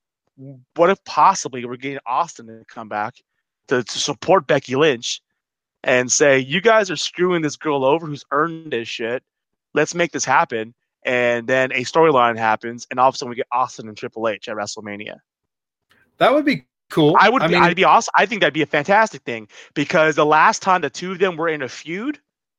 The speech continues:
Speaker 1: that was gonna pay off big, it was the, the two-man power trip, and that was, that could have went somewhere until Triple H,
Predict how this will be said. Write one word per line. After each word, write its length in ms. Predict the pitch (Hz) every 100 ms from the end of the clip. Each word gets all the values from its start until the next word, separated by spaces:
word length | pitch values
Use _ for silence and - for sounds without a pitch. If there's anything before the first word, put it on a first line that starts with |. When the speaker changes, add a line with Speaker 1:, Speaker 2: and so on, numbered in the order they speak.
| _
Speaker 1:
that 180 | 156 147
was 180 | 156 147
gonna 300 | - 185 165
pay 260 | - 180
off 240 | 165 135 107
big, 380 | 113 165 226 - _ _ _ _ _ _ -
it 100 | 151
was 600 | 143 143 143 135 127 - _ -
the, 200 | 135 123
the 120 | 139
two-man 420 | 123 180 180 190 202
power 300 | 170 131 123
trip, 280 | 139 147 - _ _ _ _ _ _ _ _ _ _ _
and 260 | 143 143 147
that 160 | 151
was, 140 | 165 160
that 280 | 160 151 -
could 120 | 170
have 80 | 151
went 180 | 131
somewhere 360 | - 143 131 139
until 480 | 143 - 151 139 139
Triple 380 | - 139 - 131
H, 300 | 123 120